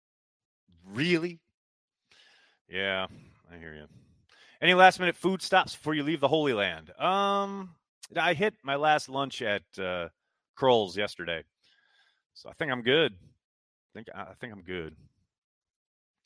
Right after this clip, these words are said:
What wide receivers do I see getting cut? Let's get to the preseason games first before we start talking about people getting cut. Sometimes there are ballers in the,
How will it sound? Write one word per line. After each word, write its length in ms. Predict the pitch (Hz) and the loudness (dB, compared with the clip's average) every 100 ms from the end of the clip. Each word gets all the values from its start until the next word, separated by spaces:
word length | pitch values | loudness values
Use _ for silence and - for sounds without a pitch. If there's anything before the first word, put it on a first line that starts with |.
| - _ _ - | -20 _ _ 4
What 180 | 196 160 | 4 6
wide 200 | 180 180 | 4 4
receivers 440 | 156 190 170 143 | 0 -2 -4 -2
do 140 | 127 | -2
I 60 | 117 | -2
see 260 | - 156 151 | -4 -12 -8
getting 320 | 131 120 92 | -6 -6 -10
cut? 260 | - 143 - _ _ _ _ - | -2 0 -2 _ _ _ _ -6
Let's 160 | 127 - | -6 -2
get 180 | 165 - | -2 -2
to 100 | 131 | -4
the 100 | 107 | -4
preseason 560 | 120 110 - 95 87 | -4 -6 -6 -8 -8
games 220 | 85 80 | -10 -12
first 340 | - 82 78 - | -14 -14 -14 -18
before 260 | 82 87 78 | -16 -14 -14
we 80 | |
start 220 | - 80 - | -12 -12 -8
talking 220 | 85 78 | -8 -8
about 160 | 80 - - | -16 -16 -16
people 220 | 101 78 | -14 -12
getting 260 | 76 76 73 | -10 -10 -8
cut. 180 | - - - _ - - - _ _ _ _ | -4 -4 -4 _ -20 -20 -20 _ _ _ _
Sometimes 460 | - 98 143 156 147 | -10 2 4 4 2
there 180 | 170 175 | 4 6
are 60 | 165 | 6
ballers 520 | 147 165 202 127 101 | 8 8 8 2 0
in 160 | 123 131 | -6 -4
the, 360 | 127 127 123 | -4 -4 -6